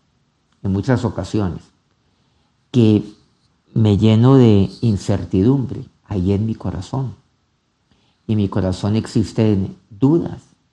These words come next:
pero existen también miedos. Existe turbación. Entonces mi corazón se agita,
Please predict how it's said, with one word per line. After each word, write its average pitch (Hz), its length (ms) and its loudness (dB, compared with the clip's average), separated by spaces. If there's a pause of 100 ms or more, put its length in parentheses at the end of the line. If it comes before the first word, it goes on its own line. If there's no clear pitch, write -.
(1400)
pero 101 140 -2
existen 101 460 -4
también 95 540 -2
miedos. 127 600 -4 (1600)
Existe 113 1120 2 (1080)
turbación. 117 840 -2 (1120)
Entonces 113 420 0
mi 127 120 2
corazón 101 600 -4
se 101 540 0 (220)
agita, - 640 -2